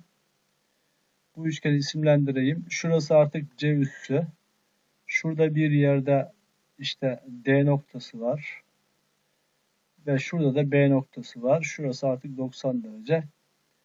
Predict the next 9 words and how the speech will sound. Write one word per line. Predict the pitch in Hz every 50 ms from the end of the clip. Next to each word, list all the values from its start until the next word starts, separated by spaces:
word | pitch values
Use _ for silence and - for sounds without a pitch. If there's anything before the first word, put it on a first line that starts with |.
| _ _ _ _ _ _ _
Ee, | 143 139 135 131 - - _ _ _ 170 175
geniş | 175 170 165 143 160
açılı | 156 147 - 156 147
üçgeni | 139 - - 143 147 160 156
dik | 160 156
üçgene | 147 - - 151 147 147 143
tamamlamış | - 151 147 147 151 151 147 143 139 - -
oluyorum. | 127 117 117 117 117 113 -
Akıl | 123 123 123 - - 123